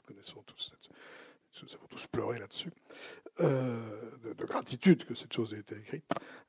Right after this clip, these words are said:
Euh, donc il y a ça, et évidemment les conditions objectives pour les garder, hein, que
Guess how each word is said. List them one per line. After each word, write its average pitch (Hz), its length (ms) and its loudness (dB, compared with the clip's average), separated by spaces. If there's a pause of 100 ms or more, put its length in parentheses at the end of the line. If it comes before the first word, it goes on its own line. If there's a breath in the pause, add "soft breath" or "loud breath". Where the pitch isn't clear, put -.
(120)
Euh, 113 380 0
donc 120 220 0
il 127 60 2
y - 20 0
a - 40 0
ça, 175 300 8
et 165 260 12 (420)
évidemment 117 480 2
les 143 120 12
conditions 143 500 10
objectives 120 600 4
pour 104 120 -12
les 92 120 -12
garder, 110 360 -6 (100)
hein, 131 140 2
que 123 220 2